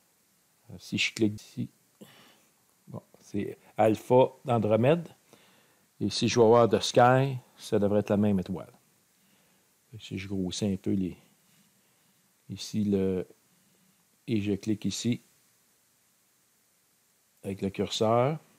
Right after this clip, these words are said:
ça donne Alpheras, on l'a, on a vu le nom tantôt. On voit le carré de Pégase ici, puis l'étoile qui est sélectionnée ici. Où pointe mon curseur, c'est l'étoile Alpheras ou Alpha Andromède.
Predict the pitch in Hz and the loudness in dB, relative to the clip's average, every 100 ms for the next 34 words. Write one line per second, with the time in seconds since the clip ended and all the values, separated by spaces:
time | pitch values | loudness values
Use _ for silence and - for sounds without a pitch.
0 | _ _ _ _ _ _ _ _ _ _ | _ _ _ _ _ _ _ _ _ _
1 | _ - 98 92 101 - 113 104 - 104 | _ -10 -4 -2 -2 0 0 0 2 2
2 | 101 110 135 117 104 98 98 101 101 95 | 4 2 0 0 0 0 0 -2 -2 -2
3 | 95 101 104 101 95 107 117 139 _ - | -4 -2 -4 -4 -4 -2 -4 -4 _ 2
4 | 123 113 123 117 120 - 110 120 120 101 | 2 6 6 6 4 4 4 6 4 2
5 | - 131 135 107 104 - 117 120 117 104 | -6 -6 -6 -2 -2 2 4 4 2 -2
6 | 104 101 _ - 117 110 104 - 107 113 | -2 -4 _ -4 2 2 2 2 2 2
7 | 98 - 123 - _ _ _ _ - 101 | 0 -4 -8 -10 _ _ _ _ -2 0
8 | 120 123 127 110 110 107 95 113 - - | 4 4 4 2 4 4 2 0 0 4
9 | 120 120 123 - 117 110 - 117 120 - | 6 4 0 -4 0 0 0 0 0 -2
10 | 107 104 104 101 110 113 - _ _ _ | -6 -4 -4 -2 0 0 -4 _ _ _
11 | _ - 107 107 110 98 - 120 113 - | _ -2 0 2 2 -2 0 4 4 0
12 | _ 113 104 98 98 98 | _ -2 -2 0 -2 -4